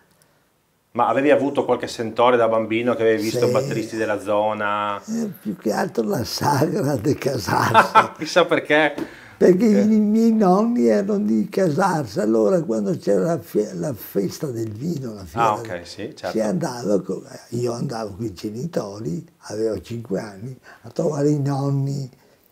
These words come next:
Speaker 2: Quando s-, rientravo dai nonni, E di fronte alla stazione ferroviaria di Casarzà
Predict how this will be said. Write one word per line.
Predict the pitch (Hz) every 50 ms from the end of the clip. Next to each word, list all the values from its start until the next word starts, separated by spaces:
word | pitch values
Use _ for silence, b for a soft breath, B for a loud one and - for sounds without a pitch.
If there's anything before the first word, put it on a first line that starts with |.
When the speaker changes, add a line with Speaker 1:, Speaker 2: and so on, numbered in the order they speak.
| b b b b b b _
Speaker 2:
Quando | - - 113 123 127 123 120 113 -
s-, | - - - - 104 - - 156
rientravo | 147 170 185 170 - 139 120 - - 135 110 107 104 101 101 110 127 90 98 - - 220 - _ _ _ _ _ _ _ _ _ _ _ _ _ _ _ _ _ _ _ _ _ _ _ _ _ _ _ _ _ _ _
dai | - 110 117 117 113 110
nonni, | 110 107 104 98 98 101 113 120 131 151 185 180 170 - - b b b b b b b b _ _ _ _ - -
E | 170 185 190 185 185 156
di | 131 151 202
fronte | - - - 196 220 233 220 208 185 214
alla | 185 175 151 127
stazione | 107 - - 156 143 127 - - 160 175 208 196 156 117
ferroviaria | - 113 135 135 127 127 120 117 117 113 110 101 101 95 95 98 101 104 107 107
di | 107 110 -
Casarzà | - - 123 104 107 120 117 113 95 87 110 160 170